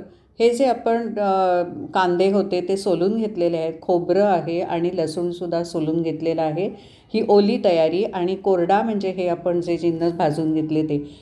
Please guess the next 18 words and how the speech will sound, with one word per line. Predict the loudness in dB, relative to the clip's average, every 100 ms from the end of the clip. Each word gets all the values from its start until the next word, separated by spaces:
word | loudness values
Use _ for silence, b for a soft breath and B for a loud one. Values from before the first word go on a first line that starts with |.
| B
हे | 0
इथे | 2 2 2
दिसतंय | 0 -4 -2 -2
तुम्हाला, | -2 -2 0 0
ते | -2
वाटण | -2 -2 0 -2 0
दिसतंय | -4 -4 -2
आपण | -2 -2 -4
केलेलं. | -2 0 0 -2 -4 B B B -4
अ, | 2 4 2 0 -4 -2
त्याच्यानंतर | -2 -2 -2 0
बटाट्याचे | 0 0 0 0 -2 -2
तुकडे | -4 -2 0 2
दिसतायत | 0 -4 -2 -2 -2
आणि | -2 -2 -2
शिजलेली | -2 0 0 2 2
डाळ | 2 2 0
दिसते. | 0 -4 -4 -6 -8